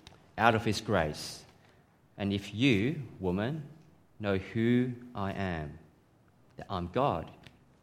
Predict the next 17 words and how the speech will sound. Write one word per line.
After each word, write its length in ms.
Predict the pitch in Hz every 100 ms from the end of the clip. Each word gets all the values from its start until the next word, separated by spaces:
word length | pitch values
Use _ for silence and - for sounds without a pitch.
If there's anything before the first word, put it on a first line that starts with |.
| _ _
you 220 | 95 98 -
ask 320 | 110 123 -
from 240 | 104 85
me, 340 | 87 80 80 113 - - - _ _ _ _ _ _ _ -
and 160 | 110
notice 360 | 120 160 131 120
I 140 | 104
will, 360 | 101 101 127 101 117
out 160 | 110
of 60 | 98
my 280 | 90 87 87 - -
generous, 640 | 123 123 113 107 - - - - - - _ _ _
generosity 560 | - 101 117 117 123 120
and 160 | 95 87
grace, 580 | 104 90 135 - - - - _
I'll 180 | 92 92
gonna, 300 | 90 117 120